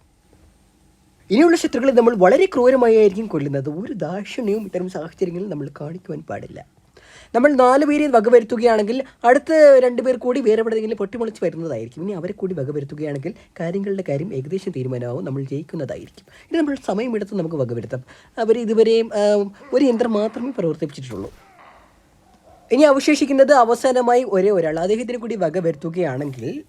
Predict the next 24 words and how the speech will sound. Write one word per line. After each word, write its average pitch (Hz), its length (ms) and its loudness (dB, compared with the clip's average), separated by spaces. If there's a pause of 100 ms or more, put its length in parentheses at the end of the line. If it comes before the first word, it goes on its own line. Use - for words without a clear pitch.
(140)
ആ, - 200 -12
നമുക്ക് 131 360 -6
വിജയം 139 400 -6
കരസ്ഥമാക്കാം. 160 580 -6 (220)
ഇത്തവണ 277 320 0
നമ്മൾ 254 300 4
അദ്ദേഹത്തിൻ്റെ 214 380 0
സ്ഥാനം 202 360 0
മനസ്സിലാക്കിയ 160 600 -8
ശേഷം 190 220 -8
അപ്രത്യക്ഷമായാണ് 180 800 -8
പോകുന്നത്. 127 540 -6 (320)
അപ്പോൾ 247 400 0
നമ്മൾ 202 240 0
വരുന്നത് 196 540 2
അദ്ദേഹത്തിനെ 143 460 -6
കാണുവാൻ 160 260 -6 (160)
സാധിക്കുന്നതല്ല. 147 720 -8 (340)
അദ്ദേഹം 240 300 4
എങ്ങോട്ടാണ് 247 400 6
പോകുന്നതെന്ന് 220 600 4
വളരെ 185 260 -2
വ്യക്തമായി 220 380 -8
നമുക്ക് 160 280 -8